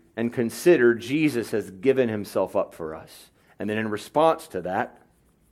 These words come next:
we ought to love the brothers, that is, the family of God, the brothers and sisters who we are connected to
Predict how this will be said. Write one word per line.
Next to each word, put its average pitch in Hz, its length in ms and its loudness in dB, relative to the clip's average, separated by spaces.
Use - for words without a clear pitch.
we - 140 -18
ought 147 200 -8
to 139 100 -4
love 113 500 -4
the 113 100 2
brothers, 110 680 2
that 101 160 -4
is, 104 160 -6
the 98 80 -8
family 123 600 0
of 104 200 -2
God, 98 340 -2
the 85 80 -12
brothers 104 400 -2
and 117 140 -8
sisters 101 640 -6
who 101 220 -2
we 107 160 0
are 101 80 2
connected 113 920 -2
to 98 420 -2